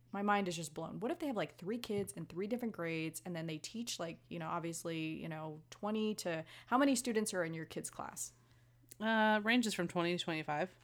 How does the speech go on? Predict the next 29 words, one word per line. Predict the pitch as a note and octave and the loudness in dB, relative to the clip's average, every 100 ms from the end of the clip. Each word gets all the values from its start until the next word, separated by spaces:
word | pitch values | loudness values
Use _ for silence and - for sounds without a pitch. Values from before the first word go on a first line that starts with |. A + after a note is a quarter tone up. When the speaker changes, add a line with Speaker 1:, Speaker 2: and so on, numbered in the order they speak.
| - | 4
Speaker 1:
Okay, | G4 F#4+ F#3 G3+ | 4 6 4 2
so | - B3 G#3+ G3+ | 0 6 6 6
add | A#3 A#3 | 6 6
twenty-five. | - A3 G3 - E3+ - - - - | 4 0 0 0 0 0 -6 -16 -6
This | E4+ | -4
person | - F#4 F4 F4 | -2 -2 -2 -2
has | B3 A3+ - | 0 -2 -4
twenty-eight | - C#4 B3+ C4 A#3+ A#3 | -6 -6 -6 -4 -4 -6
children | - B3 A3+ | -8 -6 -6
to | E3+ | -6
be | E3+ E3 | -4 -4
responsible | D#3+ - F3+ F3+ - - | -4 -6 -6 -6 -8 -10
for. | - - - _ _ _ _ _ - | -10 -12 -12 _ _ _ _ _ 2
That's | C4+ A#3 | 4 4
Speaker 2:
Mm-hmm. | C4 D#4 E4+ | 4 2 0
Speaker 1:
fucking | D4 D4 C4 | -2 0 -2
crazy. | A#3 A#3 C4+ - - - _ _ - - - | 0 -2 -2 -6 -10 -16 _ _ -20 -20 0
So | - G#3+ G3 | 8 10 10
anyways, | A#3+ A3 E3 - - - - - | 8 6 2 -4 -8 -12 -16 4
so | B3 | 8
I | G#3+ F4 | 10 10
had | G4+ F#4+ | 10 6
to | C4+ | 4
take | - G#3+ G3 | 2 4 2
photos | - G#3 G3+ G3+ F#3 F3+ - | 2 4 6 6 4 2 -2
of | - | -2
all | F3+ F3+ | 0 2
his | F#3 F3 D#3 | 0 -2 -4
work | E3 E3 | -6 -6